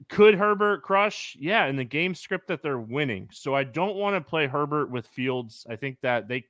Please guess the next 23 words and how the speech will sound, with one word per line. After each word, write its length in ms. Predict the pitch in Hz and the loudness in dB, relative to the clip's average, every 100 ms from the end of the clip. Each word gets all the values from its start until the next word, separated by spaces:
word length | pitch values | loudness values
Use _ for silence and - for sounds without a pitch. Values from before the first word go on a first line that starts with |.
| - | -8
they 360 | 123 135 139 | -2 0 -2
limit 400 | 117 120 139 147 | -4 -4 -2 -2
each 180 | 143 113 | -2 -2
other's 340 | 139 127 117 - | -4 -2 -6 -6
ceiling. 460 | 117 127 139 147 - _ _ _ _ | -4 -2 -2 -4 -12 _ _ _ _
So 400 | - 143 135 120 | -2 2 2 0
if 180 | 139 135 | -2 0
I'm 200 | 135 123 | -2 -2
playing 340 | - 180 175 | -2 0 0
Herbert, 480 | 151 160 160 160 151 _ _ _ _ | 0 0 2 2 0 _ _ _ _
it 140 | 151 151 | 0 0
would 200 | 151 - | -2 2
probably 440 | 156 165 160 156 | 4 4 2 -2
be 160 | 139 147 | 0 0
on 120 | 143 | 0
a 60 | 135 | 0
build 360 | 113 135 139 | 0 0 2
where 220 | 123 123 117 | 0 0 2
I'm 140 | 107 | 2
not 240 | 110 117 | 0 0
playing 240 | 120 113 107 | -2 -6 -6
Fields. 600 | 113 110 107 98 - - | -4 -4 -4 -8 -16 -12
Um, 540 | 107 104 104 98 95 | -4 -2 -2 -2 -8